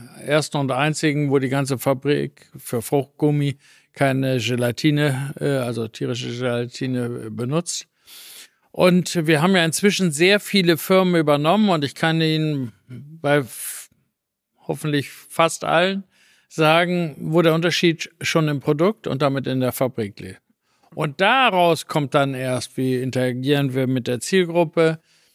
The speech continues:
äh, und verkaufen wir das auch entertaining. Aber viele von Katjes, Sie haben das in der Intro so ein bisschen gesagt, äh,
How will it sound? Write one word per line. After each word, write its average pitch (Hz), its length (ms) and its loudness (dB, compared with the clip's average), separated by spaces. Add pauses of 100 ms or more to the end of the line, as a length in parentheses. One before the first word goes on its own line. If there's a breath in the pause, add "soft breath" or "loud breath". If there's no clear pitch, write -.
(200)
äh, 143 260 4 (180)
und 139 180 -4
verkaufen 156 460 2
wir 143 80 0
das 131 220 -2
auch 120 180 -2
entertaining. 123 800 -2
Aber 131 200 -2
viele 226 380 2
von 143 220 -6
Katjes, 180 420 2
Sie 151 140 2
haben 143 120 0
das 143 180 -2
in 139 100 -2
der 127 140 0
Intro 156 240 0
so 139 100 2
ein 139 100 2
bisschen 139 320 -2
gesagt, 135 540 0
äh, 135 180 -2